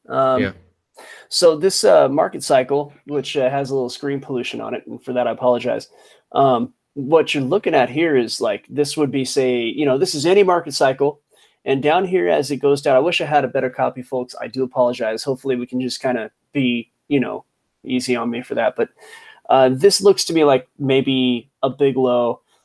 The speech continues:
Speaker 1: And then you have these rallies where there's this disbelief. "Ah, this is a sucker's rally," right? So a lot of times, like, that might sell off. It might be a sucker's rally, but it might also be the new recovery. And we're only gonna know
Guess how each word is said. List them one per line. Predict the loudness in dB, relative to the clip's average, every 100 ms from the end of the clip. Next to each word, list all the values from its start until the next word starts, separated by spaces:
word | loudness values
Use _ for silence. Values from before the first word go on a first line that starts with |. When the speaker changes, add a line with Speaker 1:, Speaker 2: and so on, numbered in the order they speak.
| _
Speaker 1:
And | 0 2
then |
you | 4
have | 4 4
these | 2 -2
rallies | 0 4 6 4 0 -6 -10 -12 -4
where | 0
there's | 0 0
this | -6 -8
disbelief. | -10 -6 -4 -4 -2 -2 -2 -4 2
"Ah, | 4 4
this | 0 -6
is | -8
a | -6
sucker's | -2 -2 -2 -6
rally," | -6 -6 -8 -14 _ -2
right? | 0 2 -2 _ _ _ -20 -20 _ _ _
So | -8 2 6 6 6
a |
lot | 4 4
of | 2
times, | -2 -2 -2 -6 -10 -6
like, | -6 -6 -10 _ _ _ -18
that | -8 -4 -2 -2
might | -6
sell | -4 -2 0
off. | 0 -4 -4
It |
might | -2 -2 -2
be | -6
a | -4
sucker's | -6 -10 -8
rally, | -8 -6 -8 -12 _ -6
but | -2
it |
might | 2 2
also | 2 2 0
be | 0 -2 -2 -6 _
the | -8 -4
new | -2
recovery. | -4 -4 -4 -4 -10 -20 _ -8
And | -4 0
we're | 2
only | 2 2
gonna | 0
know | 2 2 2 -2